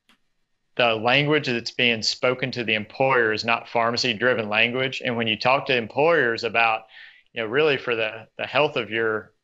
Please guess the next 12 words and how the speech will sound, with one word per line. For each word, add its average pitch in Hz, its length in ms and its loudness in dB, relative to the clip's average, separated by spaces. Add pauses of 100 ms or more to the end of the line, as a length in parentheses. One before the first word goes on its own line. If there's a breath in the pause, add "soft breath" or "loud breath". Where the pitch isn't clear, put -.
uh, 113 260 -2
and 120 140 -2
the 110 60 0
benefit 123 800 2
of, 117 200 0 (120)
to - 120 -2
your 113 220 2
employees 113 640 2
to 107 240 -8
lower 120 320 2
your 143 180 2
cost, 127 440 2